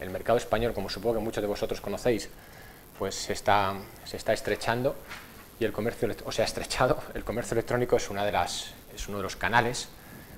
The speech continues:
pues, mm, iba a decir lógicos o sencillos, que no lo es en absoluto, pero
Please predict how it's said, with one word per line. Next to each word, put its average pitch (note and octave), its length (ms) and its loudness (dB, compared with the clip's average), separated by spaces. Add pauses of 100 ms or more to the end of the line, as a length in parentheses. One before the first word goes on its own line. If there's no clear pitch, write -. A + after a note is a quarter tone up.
(160)
pues, - 340 -4
mm, F#2+ 840 -10
iba B2 80 0
a C3 80 4
decir A#2 180 2
lógicos B2+ 560 8
o G2 340 0 (380)
sencillos, B2+ 560 2
que - 80 -4
no B2 140 0
lo A#2+ 100 2
es - 220 -2
en G2+ 60 -4
absoluto, B2+ 380 0
pero G#2 220 0